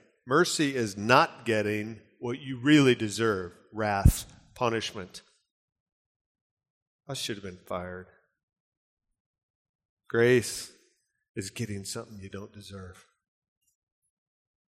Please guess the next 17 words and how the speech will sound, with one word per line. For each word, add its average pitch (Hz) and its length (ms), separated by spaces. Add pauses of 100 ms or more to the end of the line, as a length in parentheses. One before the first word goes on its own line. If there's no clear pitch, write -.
(380)
I 151 80
didn't 104 220
deserve 92 420
a 90 60
pay - 400
raise 104 440
and 101 120
a 87 40
promotion. 101 840 (440)
Are 113 60
you 104 180
kidding 139 400
me? 143 220 (380)
That's - 220
what 104 100
I 87 100
got. 82 320